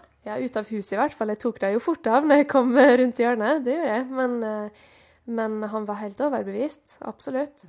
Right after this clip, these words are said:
eh, om at, eh, nei, det var iskaldt, så jeg måtte ha på votter, eh, selv om det var juli, rett og slett. Ehm, så det var helt absurde ting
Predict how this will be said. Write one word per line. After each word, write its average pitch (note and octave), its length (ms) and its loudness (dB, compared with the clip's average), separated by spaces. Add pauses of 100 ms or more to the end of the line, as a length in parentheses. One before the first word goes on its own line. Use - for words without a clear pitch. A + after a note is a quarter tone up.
(120)
eh, A3 320 -6
om A3 140 -8
at, A3 260 -10
eh, G3+ 320 -10
nei, G#3 180 -10
det A#3 120 -12
var G#3+ 100 -10
iskaldt, A3 480 -10
så - 80 -8
jeg G#3 80 -8
måtte G#3 400 -8
ha G#3+ 80 -10
på - 160 -18
votter, - 300 -10 (640)
eh, G#3 260 -12
selv G#3 280 -10
om F#3+ 100 -12
det F#3+ 100 -12
var G3+ 380 -14 (440)
juli, G#3+ 380 -4 (420)
rett B3 220 -8
og G#3+ 80 -14
slett. - 280 -10 (520)
Ehm, G#3+ 640 -6 (100)
så A3+ 160 -8
det A3 80 -6
var A3+ 140 -4
helt - 340 -10
absurde F#3 840 -4
ting A3+ 240 -4